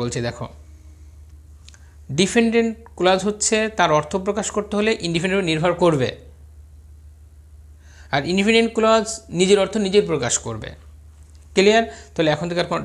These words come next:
ডাউট থাকবে না, dear learners। Let's go to last number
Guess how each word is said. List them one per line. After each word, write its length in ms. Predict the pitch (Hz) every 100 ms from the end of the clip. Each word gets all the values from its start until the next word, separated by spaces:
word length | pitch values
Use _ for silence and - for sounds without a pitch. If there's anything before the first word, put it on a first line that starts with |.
| 139
ডাউট 200 | 135 135 -
থাকবে 260 | 127 107 -
না, 60 | 62 - - - - - - - - 123
dear 180 | 131 117 117
learners। 360 | 123 123 131 - - - - - - - - - - - - - - - - - - - - -
Let's 200 | 220 - 180
go 60 | 185
to 80 | 185 180 180 - - - - - - - - 160
last 360 | 196 214 208 - 190 175
number 340 | 165 190 170